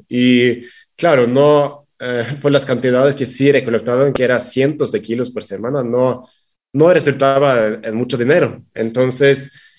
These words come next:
ahí fui conociendo a mi, eh, cofundadora, que se llama Mariuxi, que hoy no podía estar, y los otros dos chicos, y empezamos a jugar con la idea de hacer máquinas que, que podrían convertir esos materiales en, en materiales nuevos o en productos nuevos.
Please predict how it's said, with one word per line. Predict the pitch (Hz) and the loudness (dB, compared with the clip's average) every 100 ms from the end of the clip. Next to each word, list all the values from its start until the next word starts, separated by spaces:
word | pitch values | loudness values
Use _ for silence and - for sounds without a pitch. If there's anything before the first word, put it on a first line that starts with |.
| _ _ _ | _ _ _
ahí | - 151 170 | 0 2 2
fui | 170 170 165 | 2 0 2
conociendo | 147 143 143 139 143 | 0 0 0 2 2
a | 135 | 2
mi, | 127 131 127 117 110 104 101 101 _ - | 0 0 2 2 2 0 -8 -14 _ -10
eh, | 120 107 104 101 101 95 | -2 0 2 -2 -4 -6
cofundadora, | - 135 131 127 117 113 117 120 117 123 175 139 - - | 2 4 6 4 2 0 -4 -4 0 2 0 -4 -12 -10
que | 123 | -2
se | 135 | 0
llama | 127 127 123 | 0 0 0
Mariuxi, | 110 113 120 - 151 | 0 -2 -2 -6 -2
que | 113 | -2
hoy | 110 117 | 0 -2
no | 110 110 - - | -2 -4 -6 -10
podía | 113 110 117 110 | -4 -2 0 -2
estar, | - 143 143 - - _ _ - | -4 -4 -6 -20 -20 _ _ -6
y | 123 127 | 0 2
los | 127 123 135 127 | 2 0 -2 -2
otros | 143 139 | -2 0
dos | 147 | 0
chicos, | 147 160 196 - 147 | 0 0 0 0 -2
y | 135 135 131 123 - | 2 2 2 -4 -10
empezamos | 131 127 156 165 180 | -8 -4 0 2 2
a | 165 | 0
jugar | 143 131 143 | 0 0 2
con | 143 | 2
la | 131 | 0
idea | 117 131 135 | 2 2 2
de | 117 | 0
hacer | 110 135 | 0 -2
máquinas | 123 143 131 98 - | 0 -2 -2 -6 -6
que, | 117 110 | -4 -4
que | 117 | -4
podrían | 113 113 123 | -2 0 0
convertir | 120 104 - 135 143 | -2 -10 -4 0 2
esos | 135 127 | 0 0
materiales | 127 127 127 131 123 | -4 0 0 2 0
en, | 110 113 | -2 -2
en | 113 107 104 101 | -4 -4 -6 -8
materiales | 110 107 123 120 | -8 -2 -2 -2
nuevos | 120 135 143 143 - | 2 4 4 2 0
o | 113 | 0
en | 113 | 0
productos | 113 139 180 - 104 | 0 0 0 -4 -4
nuevos. | 101 98 - | -6 -6 -12